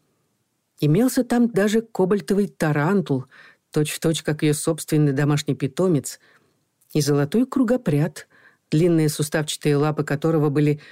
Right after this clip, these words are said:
тщательно расположены так, чтобы подчеркнуть размеры паука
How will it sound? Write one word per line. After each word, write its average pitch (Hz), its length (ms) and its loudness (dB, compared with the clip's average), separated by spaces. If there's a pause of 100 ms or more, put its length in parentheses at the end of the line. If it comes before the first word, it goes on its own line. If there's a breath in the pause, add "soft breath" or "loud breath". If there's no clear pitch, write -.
(160 loud breath)
тщательно 151 540 2
расположены 147 640 0
так, 202 280 -4
чтобы 151 260 0
подчеркнуть 170 840 -2
размеры 170 440 2
паука 160 520 -2